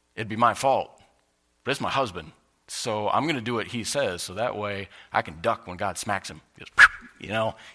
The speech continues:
he's the one that gets creamed for stuff that goes wrong. I was like, "Okay." <laughs> It, it made me reevaluate the role of responsibility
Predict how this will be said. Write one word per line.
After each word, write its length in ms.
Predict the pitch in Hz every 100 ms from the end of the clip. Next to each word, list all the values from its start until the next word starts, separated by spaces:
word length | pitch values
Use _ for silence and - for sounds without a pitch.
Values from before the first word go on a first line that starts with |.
| -
he's 240 | 143 170
the 60 | 131
one 160 | 120
that 100 | 110
gets 160 | 98 101
creamed 380 | - 147 131 113
for 140 | 101
stuff 280 | 90 104 87
that 80 | 92
goes 240 | 104 92
wrong. 340 | 110 123 85 82 - - - - -
I 40 |
was 60 | 85
like, 100 | - _ _ _ _ _ _ _ _ _ _ _ _ -
"Okay." 920 | - 87 117 110 - 143 135 151 175 180
<laughs> 60 | - 214 - 240 - - - -
It, 300 | 143 117 160
it 40 |
made 300 | 147 170 180
me 200 | 160 139
reevaluate 1200 | 120 117 131 113 104 107 104 117 117 107 92 85 85 _ - - - - - 104 - 101
the 100 | 101
role 380 | 95 107 110 104
of 160 | 87
responsibility 1300 | 92 - - 110 104 - 80 101 95 98 87 85